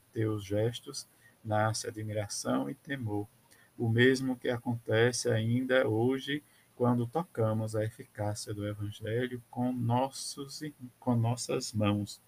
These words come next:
Continuamos ficando a-, encantados com a tua bondade. E, ao mesmo tempo, estamos conscientes de nos encontrarmos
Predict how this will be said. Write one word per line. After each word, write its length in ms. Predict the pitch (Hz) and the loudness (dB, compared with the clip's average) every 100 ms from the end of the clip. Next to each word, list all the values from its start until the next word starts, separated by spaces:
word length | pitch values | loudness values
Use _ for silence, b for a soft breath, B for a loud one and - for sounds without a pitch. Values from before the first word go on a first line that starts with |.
| b b b b b _ _ | b b b b b _ _
Continuamos 1500 | - 135 143 147 151 147 143 - 147 147 135 127 127 120 117 | 4 6 8 6 4 0 -4 -2 0 4 4 6 4 2 0
ficando 640 | - - - 123 123 123 | -6 -10 0 2 4 2
a-, 300 | - 120 123 123 _ _ _ _ | 0 0 -2 -4 _ _ _ _
encantados 880 | 127 143 - 127 - 110 110 110 110 | -6 -4 -6 -8 -2 0 0 -2 -8
com 160 | - 113 | -4 -4
a 100 | 110 | -4
tua 320 | - 117 110 | -4 -2 -2
bondade. 560 | 113 110 101 101 101 110 - _ _ _ _ _ _ _ | -2 -4 -4 -6 -6 -10 -18 _ _ _ _ _ _ _
E, 80 | - | -2
ao 80 | 107 | 2
mesmo 280 | 117 113 110 | 4 4 0
tempo, 340 | - 113 117 | 0 0 2
estamos 420 | 117 - 107 107 - | 0 0 0 -2 -4
conscientes 720 | 135 131 202 123 131 - 190 B B B B _ - | -6 -4 0 0 0 -2 -6 B B B B _ -4
de 120 | 117 | 0
nos 380 | 117 127 165 147 | 2 0 0 -2
encontrarmos 960 | 147 143 143 143 113 104 104 104 - | -4 -4 -6 -2 -2 -2 -4 -8 -10